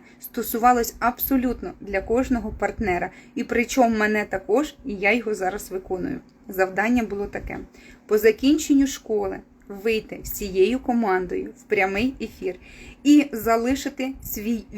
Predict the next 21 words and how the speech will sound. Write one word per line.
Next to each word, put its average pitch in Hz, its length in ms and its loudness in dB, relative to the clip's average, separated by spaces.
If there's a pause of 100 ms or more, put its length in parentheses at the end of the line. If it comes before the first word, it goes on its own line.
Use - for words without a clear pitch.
(160)
відгук 202 440 -2
про 208 220 -2
сьогоднішній 190 840 -2
день. 175 300 -6 (380)
Запустити 247 720 2
такий, 240 420 0
якби, 220 500 2 (480)
посил 269 680 2
у 226 60 -10
всесвіт, 277 680 0 (560)
е, 208 300 4
тому 233 240 2
що 226 160 -2
я 220 120 4
кажу, 208 280 -4
що 190 240 -12
у 190 40 -8
нас 247 300 2
команда 208 640 -2
дійсно 208 400 -8
діамантів. 185 720 0